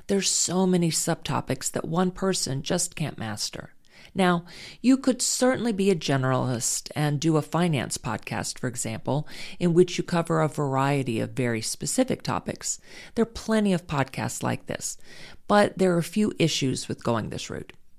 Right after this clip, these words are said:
First, the most popular podcasts are going to be tough to displace. Not impossible, but when you're at the top of the charts, it's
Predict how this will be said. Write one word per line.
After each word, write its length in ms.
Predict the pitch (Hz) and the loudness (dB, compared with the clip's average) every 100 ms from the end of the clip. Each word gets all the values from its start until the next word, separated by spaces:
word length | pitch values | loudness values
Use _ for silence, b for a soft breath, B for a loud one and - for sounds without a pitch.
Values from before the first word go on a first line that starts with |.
| - | -4
First, 440 | 170 170 - - - B B - | 2 2 2 -4 -8 B B 0
the 60 | |
most 300 | 165 170 - | 2 2 0
popular 500 | - 180 180 190 175 | -2 2 2 4 2
podcasts 680 | 170 147 135 - 123 120 - - | 2 0 -2 -2 -2 -2 -4 -4
are 60 | |
going 280 | 135 143 139 | -2 0 0
to 60 | 131 | 0
be 100 | 117 | -4
tough 380 | - 113 - - | -4 -6 -6 -10
to 80 | |
displace. 680 | - 117 - - - - - - B B B | -10 -8 -8 -8 -10 -10 -12 -14 B B B
Not 320 | 185 233 294 | 0 2 4
impossible, 920 | 339 330 - 302 262 - - - - B B B B - | 2 -2 0 2 2 -2 -2 -4 -4 B B B B 2
but 340 | 214 208 - | 4 4 0
when 280 | 185 220 269 | 0 2 2
you're 200 | 277 240 | 2 4
at 160 | 202 | 2
the 60 | 185 | 0
top 280 | - 170 - | 0 0 0
of 100 | - | -4
the 40 | |
charts, 560 | - - 240 151 - - B B B | -4 2 4 4 2 -4 B B B
it's 240 | 208 - | -2 -2